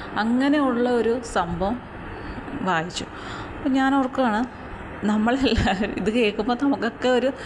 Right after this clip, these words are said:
മനസ്സിലൊരു നെഗറ്റീവ് തോന്നി, വെളിയിൽ നിന്ന് ഫുഡ് കഴിക്കാതെ വിശന്നിരുന്ന് ബുദ്ധിമുട്ടുണ്ടാകാൻ വേണ്ടിയിട്ടല്ല പറയുന്നത്. ഞാൻ ചിന്തിക്കാറുണ്ട് ഇടയ്ക്കൊക്കെ, നമ്മൾ ഈ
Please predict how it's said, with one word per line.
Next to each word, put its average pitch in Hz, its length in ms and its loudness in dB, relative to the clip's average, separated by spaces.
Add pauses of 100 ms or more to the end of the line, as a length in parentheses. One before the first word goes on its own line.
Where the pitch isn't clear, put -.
(260)
മനസ്സിലൊരു 220 500 2 (540)
നെഗറ്റീവ് 190 560 2
തോന്നി, 226 380 2 (440)
വെളിയിൽ 175 180 2
നിന്ന് 202 140 0
ഫുഡ് 180 220 2
കഴിക്കാതെ 214 440 4
വിശന്നിരുന്ന് 208 880 0
ബുദ്ധിമുട്ടുണ്ടാകാൻ 214 760 2
വേണ്ടിയിട്ടല്ല 226 600 2
പറയുന്നത്. 170 480 0 (840)
ഞാൻ 233 240 2
ചിന്തിക്കാറുണ്ട് 185 640 2
ഇടയ്ക്കൊക്കെ, 151 440 -2 (400)
നമ്മൾ 269 440 4
ഈ 269 360 0